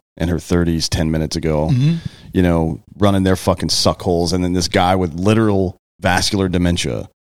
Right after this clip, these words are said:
Speaker 1: Just blah, blah, blah, blah, blah. And, you know, it's easy to theorize that people might not give a shit or they're tuned out of it, but it's actually, uh,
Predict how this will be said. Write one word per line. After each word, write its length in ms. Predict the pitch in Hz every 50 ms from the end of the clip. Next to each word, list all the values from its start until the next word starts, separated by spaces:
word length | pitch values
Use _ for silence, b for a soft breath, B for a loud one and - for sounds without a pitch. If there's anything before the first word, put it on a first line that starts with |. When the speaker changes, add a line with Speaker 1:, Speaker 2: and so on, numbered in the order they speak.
| _ _ _ -
Speaker 1:
Just 160 | - 98 80 76 85 92 90 - -
blah, 220 | 85 98 113 143
blah, 160 | 165 175 175 170
blah, 200 | 175 185 185 175
blah, 180 | 170 160 175
blah. 280 | 160 165 190 202 180 135 - B B B B
And, 100 | - 104
you 80 | 123 135
know, 140 | 143 139
it's 240 | 135 131 123 - - -
easy 280 | 170 170 175 156 143
to 60 | 123
theorize 520 | 117 - 160 165 156 135 123 117 113 107 90
that 80 | 101
people 240 | 85 107 104 90 92
might 200 | 90 92 90 87
not 180 | 87 85 85 82
give 120 | 87 78
a 60 | 71
shit 220 | 78 - - 90 90
or 40 | 85
they're 120 | 78 78
tuned 320 | 76 - - 95 92 87
out 160 | 90 95 95 92
of 80 | 78
it, 80 | 85 76
but 120 | 69 80
it's 140 | 82 82 -
actually, 680 | 98 98 95 - - 98 95 90 87 87 85 82 80 80 _ _ - -
uh, 380 | 76 78 78 76 69 65 65